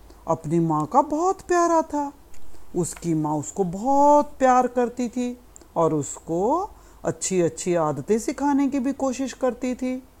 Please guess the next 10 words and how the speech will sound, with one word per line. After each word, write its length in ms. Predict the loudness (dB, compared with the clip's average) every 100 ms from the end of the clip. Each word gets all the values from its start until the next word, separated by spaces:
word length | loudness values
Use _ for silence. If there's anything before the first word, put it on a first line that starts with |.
| -20 -20 -20 -20 -20 -18 -6
उसकी 300 | -6 -2 -2
माँ 280 | 2 2 0
सोचती 520 | -2 -4 -4 -4 -6
थी, 520 | -4 -4 -2 -2 -4 -6 -20 -10
उसका 440 | -6 -6 -4 0 2
बेटा 440 | 2 -2 -2 -2
बहुत 420 | -2 -2 -2 -2
अच्छा 280 | -4 -2 0
बनना 360 | 4 6 6 4
चाहिए, 480 | 2 0 0 -4